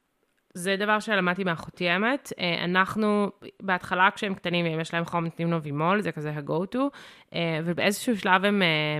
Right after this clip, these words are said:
הם פחות, אה, ווילינג, אה, בהכרח, אה, לקחת תרופה בצורה של סירופ,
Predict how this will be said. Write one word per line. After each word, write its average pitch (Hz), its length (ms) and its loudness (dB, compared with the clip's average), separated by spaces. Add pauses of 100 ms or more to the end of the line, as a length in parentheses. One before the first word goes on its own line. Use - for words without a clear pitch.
(480)
הם 165 180 -4
פחות, - 380 -2
אה, 202 180 6
ווילינג, 151 500 2 (160)
אה, 151 160 -4
בהכרח, 156 520 -2
אה, 147 380 -2 (120)
לקחת 156 640 -8 (140)
תרופה 147 500 0
בצורה 147 380 -4
של 147 140 -6
סירופ, 233 340 2